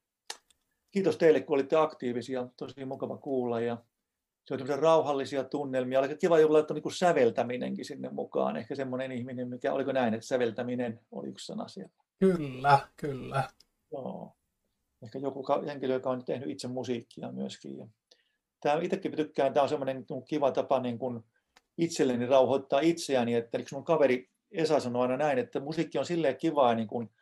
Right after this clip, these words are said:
Speaker 1: tavallaan lääkekaappi tai sillä tavalla, että on semmoista musaa, mistä tietää, että varmasti tulee aina hyvä olo, kun sitä kuulee. Ja mulle itselleni tää on ehkä sellainen biisi, Andrew Yorkin Squares Suspended, neljöitä venytettynä, niin tuota,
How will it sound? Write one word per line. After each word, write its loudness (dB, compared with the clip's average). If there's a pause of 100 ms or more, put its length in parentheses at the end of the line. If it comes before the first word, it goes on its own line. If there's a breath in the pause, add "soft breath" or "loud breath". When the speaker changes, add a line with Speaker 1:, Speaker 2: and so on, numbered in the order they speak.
(160)
Speaker 1:
tavallaan 4
lääkekaappi 2
tai 2
sillä 0
tavalla, 0
että -4
on -4
semmoista -4
musaa, -2
mistä -6
tietää, 2
että -8 (320)
varmasti 0
tulee 2
aina 2
hyvä -4
olo, 0
kun -8
sitä -6
kuulee. -6 (640)
Ja -10
mulle 2
itselleni 0
tää 0
on 2
ehkä -2
sellainen 0
biisi, -2
Andrew 2
Yorkin 4 (260)
Squares 2
Suspended, -2 (640)
neljöitä 2
venytettynä, -2
niin -6
tuota, -2